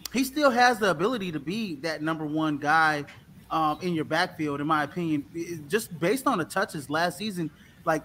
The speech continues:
in terms of, I mean, I hate to bring it up fantasy while T J's on the show, but when he wa-, was, like, you know, getting those touches, man, he was very effective. So I think, I think Kareem Hunt is very interesting in my opinion here. And I, you know,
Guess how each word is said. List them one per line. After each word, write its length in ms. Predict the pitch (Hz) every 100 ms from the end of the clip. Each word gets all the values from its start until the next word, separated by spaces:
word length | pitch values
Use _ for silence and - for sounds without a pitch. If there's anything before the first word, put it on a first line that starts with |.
| 180
in 80 | 165
terms 240 | 233 226
of, 200 | 196 135 -
I 60 | 147
mean, 220 | 143 135
I 60 | 143
hate 160 | 175 185
to 40 |
bring 180 | 151 175
it 80 | 165
up 180 | 165 160
fantasy 360 | 175 180 165 156
while 160 | 143
T 220 | 139 190
J's 260 | 151 143 135
on 120 | 139
the 60 | 135
show, 280 | - 135 - - - -
but 200 | 214 190
when 160 | 208 196
he 200 | 277 440
wa-, 280 | 403 277 247
was, 340 | 247 233 185
like, 240 | 233 214 - - - -
you 100 | 214
know, 200 | 226 202
getting 320 | 170 143 254 330
those 200 | 254 -
touches, 360 | 262 - 381 370
man, 200 | 381 262
he 120 | 302
was 160 | 294
very 320 | 147 185 233 214
effective. 480 | - 220 214 151 - - - -
So 120 | 208
I 100 | 214
think, 280 | 214 370 302 -
I 80 |
think 200 | - 330
Kareem 280 | 269 262 247
Hunt 160 | 240 214
is 80 | 151
very 340 | 165 190 180
interesting 420 | 185 160 - 151
in 80 | 139
my 140 | 139
opinion 380 | 135 160 147 135
here. 260 | 139 135 127 - - - 156
And 180 | 151
I, 100 | 151 -
you 100 | 170
know, 280 | 143 131 131